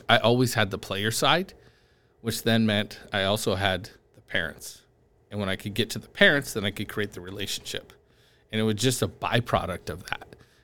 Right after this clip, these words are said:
And then sponsored 'em. Um, and then when it ke-, became time for people to buy and sell real estate from down there, it was nobody else in the league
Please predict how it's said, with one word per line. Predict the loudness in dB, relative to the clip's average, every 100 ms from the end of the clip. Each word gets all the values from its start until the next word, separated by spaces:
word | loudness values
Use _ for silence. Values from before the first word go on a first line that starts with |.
| _
And | -8 -2
then | 0 0 -4 -12 _ _ -14
sponsored | -6 -2 -2 0 0
'em. | 0 -2 -6 -12 -20 _ _ _ _
Um, | -4 -2 -4 -6 -12 -16 _ _ _ _ -2
and | 2
then |
when | 2 0
it | -2
ke-, | -4
became | -4 2 2 2
time | 0 0 0 -2 -6 -6
for | -6
people | 0 2 2
to | 0 0 0
buy | 2 2
and | 2 2
sell | 0 2
real | 4
estate | 2 2 -2 -2 -6
from | -6 -4
down | -2 -2 -2
there, | -2 0 -2 -6 -20 -20 _ _ _ _ _ -4
it | 2
was | 2 2
nobody | 2 4 4 4 4
else | 4 4
in | 2
the | 2
league | 4 6 4 2 -4